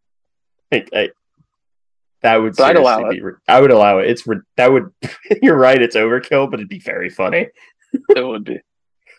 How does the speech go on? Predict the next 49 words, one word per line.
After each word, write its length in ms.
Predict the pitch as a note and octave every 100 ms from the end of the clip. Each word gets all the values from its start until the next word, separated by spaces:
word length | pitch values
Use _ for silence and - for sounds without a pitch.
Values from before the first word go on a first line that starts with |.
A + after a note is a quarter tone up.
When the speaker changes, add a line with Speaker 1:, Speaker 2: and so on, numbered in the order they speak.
| _ _ _ _ _ _
Speaker 1:
But 180 | C3 C3
yeah, 360 | C3 D3+ C3 C3+
that 180 | B2 C#3
pretty 220 | - D#3+
much 260 | D#3+ D#3+ D3
wraps 300 | B2 C3+ -
up 160 | C#3 - _
this 220 | A2+ C3+ C#3
episode 400 | - C#3 C3+ B2
of 100 | -
the 120 | F#2+
Aggieville 380 | G#2 G#2+ A2 G#2
Alley 200 | A2 A2
Cats 260 | A#2 A#2+
podcast. 600 | - A2+ A#2+ A2+ G2 -
Thank 200 | G#2 G2
you 100 | G2+
all 60 | F#2
so 180 | - F#2+
much 200 | F#2+ -
for 160 | F#2
listening. 400 | G2 G2+ G2+ F#2+ _ - - _
If 100 | B2
you 60 | C#3+
want 180 | D#3+ D3+
to 60 |
contact 500 | D#3 C#3 C3 C3+ B2
the 60 | A#2+
show, 280 | - C3 D#3+
you 140 | D#3+
can 140 | A#2+ G#2+
follow 300 | A#2 A2+ G#2+
us 120 | -
on 160 | A2
Twitter 360 | G#2 A#2 C3+ D3
at 220 | G#2 G#2 G#2
Aggieville 480 | G#2 G#2 G2+ G2+ -
A 180 | A2
Cats. 320 | A2+ C3 D3+ -
That's 200 | G2 -
capital 360 | G#2+ G2+ G#2 -
A, 220 | A2 B2+
capital 380 | C3 G#2 - G2+
A, 160 | G#2+ B2
and 100 | C3
capital 320 | G2+ F#2 F#2
C 300 | - - G#2
in 80 | F#2
Cats. 400 | G#2+ B2 B2 -